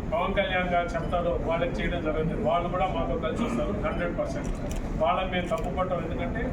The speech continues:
ఎవరికైనా కొంచెం బాధ ఉంటుంది, బాధ వ్యక్తపరుస్తారు. వాళ్ళ అటువంటి వాళ్ళందరినీ కూడా పిలిచి మాట్లాడడం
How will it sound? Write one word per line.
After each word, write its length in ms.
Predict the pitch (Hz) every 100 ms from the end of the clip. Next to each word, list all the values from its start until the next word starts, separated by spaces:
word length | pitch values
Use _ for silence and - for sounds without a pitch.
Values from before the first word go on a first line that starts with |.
| - 202
ఎవరికైనా 380 | 220 226 240 220
కొంచెం 200 | 208 196 202
బాధ 120 | 208 202
ఉంటుంది, 260 | - 196 220 196
బాధ 120 | 196 196
వ్యక్తపరుస్తారు. 720 | 190 - 190 180 - - - - - - - - -
వాళ్ళ 140 | 175 180
అటువంటి 280 | 175 202 202
వాళ్ళందరినీ 400 | 185 185 185 190 190
కూడా 100 | 185
పిలిచి 180 | 185 175 175
మాట్లాడడం 400 | 208 - - 190